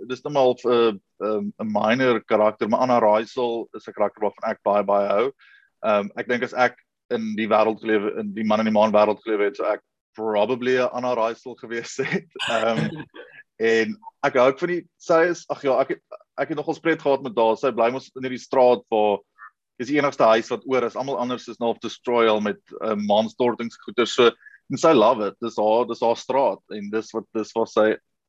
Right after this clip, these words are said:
daar tyd spandeer. Ehm, so ek hou van haar, maar e-, ek sal nie regtig ev-, enige van die karakters in persoon regtig wil ontmoet nie, om eerlik te wees. Ehm, en dit, dit is,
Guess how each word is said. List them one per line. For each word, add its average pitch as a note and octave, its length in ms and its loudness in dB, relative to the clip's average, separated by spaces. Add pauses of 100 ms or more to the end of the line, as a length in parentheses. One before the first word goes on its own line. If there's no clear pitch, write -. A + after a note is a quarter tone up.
daar A2+ 160 -2
tyd B2 220 2
spandeer. G#2 400 -4 (440)
Ehm, G#2+ 340 2 (220)
so D3 100 2
ek C3+ 80 -2
hou B2+ 180 4
van D3+ 160 -6
haar, A2 380 0 (320)
maar B2 300 -2
e-, B2 120 -10 (140)
ek C3+ 140 -8
sal D3+ 220 -2
nie F3 80 -4
regtig C#3 280 0
ev-, C#3+ 220 -12
enige C#3+ 240 -4
van C#3+ 100 -8
die B2+ 80 -8
karakters A#2 540 -2
in B2+ 120 -10
persoon C3 540 0 (100)
regtig A2 440 2
wil A#2 140 -2
ontmoet G#2+ 340 -2
nie, D#2 200 -12 (100)
om G#2+ 120 -10
eerlik A2+ 280 0
te E2+ 80 -10
wees. E2 300 -2 (180)
Ehm, G2+ 340 2 (580)
en B2+ 140 2
dit, C3+ 160 2
dit B2+ 240 2
is, C3+ 220 -2